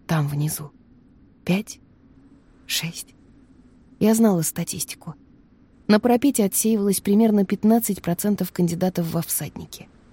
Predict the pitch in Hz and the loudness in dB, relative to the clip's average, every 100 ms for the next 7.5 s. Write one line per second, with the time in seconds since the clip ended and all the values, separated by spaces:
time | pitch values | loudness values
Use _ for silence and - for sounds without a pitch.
0 | _ _ _ _ _ _ _ - 175 170 | _ _ _ _ _ _ _ 0 0 2
1 | 160 - 170 - 175 160 151 156 160 180 | 0 0 -4 -6 -6 -4 -2 -2 -4 -2
2 | 208 - - _ _ - 190 196 196 202 | -2 -2 -10 _ _ -2 -2 0 0 -2
3 | - 175 - 165 - _ - - - 233 | -2 -4 -4 -10 -12 _ -20 -14 0 4
4 | 240 233 220 226 214 233 226 202 190 196 | 4 4 6 6 6 4 4 2 4 2
5 | 196 190 208 - 190 - 180 - 190 170 | 4 4 4 2 -4 -2 -2 -2 0 0
6 | - 180 185 175 202 180 165 175 170 170 | 0 -4 -2 0 0 0 2 0 0 -6
7 | 165 160 - 156 | -6 -8 -10 -14